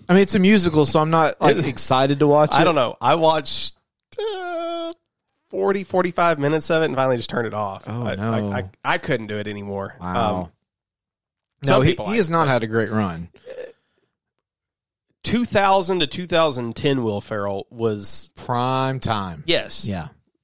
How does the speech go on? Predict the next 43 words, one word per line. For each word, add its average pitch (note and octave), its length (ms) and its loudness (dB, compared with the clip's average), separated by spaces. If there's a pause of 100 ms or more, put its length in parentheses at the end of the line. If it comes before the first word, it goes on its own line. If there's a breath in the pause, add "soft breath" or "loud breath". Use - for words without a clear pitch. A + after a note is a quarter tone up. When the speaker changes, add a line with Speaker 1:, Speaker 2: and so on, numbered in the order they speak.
(140)
Speaker 2:
That, D#3+ 180 0
that's - 220 0
all C3+ 140 0
I'm A2 100 -8
saying. D2 340 -10 (140)
Speaker 1:
Yeah. F#2 200 -14 (140)
Speaker 2:
Um, A2+ 580 -2 (220)
Speaker 1:
But B2+ 120 -2
he G3+ 80 4
is D3 100 4
great C3 320 4
in C3+ 80 -4
this. C#3 500 0 (120)
Childlike D#3 580 2
wonder. B2+ 560 0
He's C3 340 -6
hilarious. A#2 1160 0 (520)
It's A#2+ 160 -6
wholesome. C#3 680 0 (520)
My D#3 220 4
wife F#3 380 4
is C3 160 0
not C3+ 180 4
a C3+ 60 2
big B2+ 140 2
Will A#2 260 2
Ferrell A#2+ 260 0
fan. A2 480 -2
She - 160 -2
was G2+ 160 0
not A2 120 2
a G#2+ 40 -2
fan G#2+ 240 -6
of - 80 -12
Anchorman E3 640 2
or B2+ 80 0
Talladega G#2+ 520 -4
Nights C#3+ 520 4
or A#2+ 60 -6
any B2+ 140 -4
of C3+ 60 0
those B2+ 180 0
movies, B2 260 0